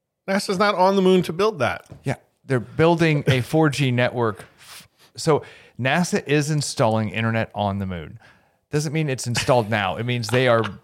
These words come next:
Speaker 2: they are in the process
Speaker 1: They got
Speaker 2: of doing
Speaker 1: plans
Speaker 2: so.
Speaker 1: for
Speaker 2: Yeah.
Speaker 1: it? Well,
Speaker 2: So
Speaker 1: s-, uh, okay, okay. I'll, I'll buy into that, that they have plans for it.
Speaker 2: Okay. All right.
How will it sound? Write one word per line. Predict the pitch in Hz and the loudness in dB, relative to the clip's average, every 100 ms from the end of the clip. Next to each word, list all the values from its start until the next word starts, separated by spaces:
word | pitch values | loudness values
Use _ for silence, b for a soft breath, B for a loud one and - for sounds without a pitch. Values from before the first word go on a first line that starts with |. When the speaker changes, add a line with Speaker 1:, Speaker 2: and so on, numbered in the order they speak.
| - | -4
Speaker 2:
they | 135 131 | 2 4
are | 120 117 | 6 4
in | 120 | 0
the | |
process | 107 113 107 - | 0 0 0 2
Speaker 1:
They | 151 | 2
got | 131 | 2
Speaker 2:
of | |
doing | 131 151 | 4 4
Speaker 1:
plans | 156 151 165 | 4 4 2
Speaker 2:
so. | |
Speaker 1:
for | 190 185 196 | 4 4 4
Speaker 2:
Yeah. | |
Speaker 1:
it? | 190 - | 0 2
Well, | 190 | 2
Speaker 2:
So | 117 | 2
Speaker 1:
s-, | - - | -2 -8
uh, | - - - 131 127 | -8 -6 -6 -6 0
okay, | 175 147 143 | 4 6 6
okay. | 151 123 | 4 4
I'll, | 117 147 | 4 4
I'll | 135 | 4
buy | 143 123 110 | 4 4 4
into | 104 | 2
that, | 98 92 92 | 0 -2 -2
that | 120 | 2
they | 147 | 2
have | 139 | 2
plans | - 131 107 98 | 2 2 0 -2
for | - 98 98 | -8 -8 -8
it. | - _ _ | -12 _ _
Speaker 2:
Okay. | 117 110 82 87 - B B B B B | -8 -8 -12 -20 -20 B B B B B
All | 139 | 0
right. | 117 | 2